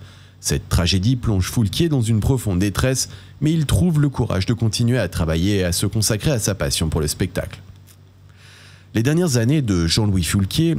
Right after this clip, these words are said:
ont été marquées par la lutte contre la maladie et les projets artistiques. En deux mille onze, il annonce qu'il est atteint d'un cancer, mais cela ne l'empêche pas de continuer à travailler et à se produire sur scène. Il réalise notamment une tournée pour célébrer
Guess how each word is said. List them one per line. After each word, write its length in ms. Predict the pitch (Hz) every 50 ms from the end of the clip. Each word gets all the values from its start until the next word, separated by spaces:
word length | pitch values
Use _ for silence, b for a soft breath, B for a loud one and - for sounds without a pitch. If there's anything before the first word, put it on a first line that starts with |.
| - -
ont 80 | 113 123
été 220 | 127 123 - 156
marquées 340 | 147 131 123 - - 165 160
par 160 | 127 120 95
la 140 | 90 80 80
lutte 180 | 87 107 120
contre 300 | 113 - 117 107 - 135
la 100 | 110 92
maladie 440 | 78 73 73 67 69 65 85 104 101
et 40 | 90
les 80 | 71 -
projets 240 | - 85 87 90
artistiques. 640 | 95 82 80 - - 104 - - - - - - B B B B B B B B B -
En 80 | - 95
deux 80 | 104 110
mille 160 | 113 113 -
onze, 400 | - 147 160 170 175 165 - - - - -
il 120 | 147 156
annonce 380 | 151 160 180 190 190 156 - -
qu'il 180 | - 165 160
est 100 | 165 139
atteint 240 | 135 117 - 123 123
d'un 140 | 113 98 92
cancer, 500 | 90 - 104 98 92 - - 85 78 64
mais 140 | 69 78 78
cela 280 | - - 104 107 107
ne 100 | 98 87
l'empêche 340 | 80 82 82 - 87 82 -
pas 160 | - 131 117
de 80 | 101 -
continuer 440 | - - 78 - - - 95 95 85
à 80 | 76
travailler 480 | - - 95 90 92 101 123 156 165 143
et 40 | 113
à 80 | 90
se 140 | - - 101
produire 360 | 82 - - 90 87 82 80
sur 200 | - - 101 90
scène. 240 | - - 107 85 69 B B B B B B B B B B -
Il 80 | 104 120
réalise 420 | 113 139 139 139 156 180 170 143
notamment 460 | 143 151 156 - 147 131 123 117 110
une 160 | 104 104 107 101
tournée 320 | - 117 107 107 104 95
pour 180 | 95 - 87 -
célébrer 380 | - 101 92 95 92 95 92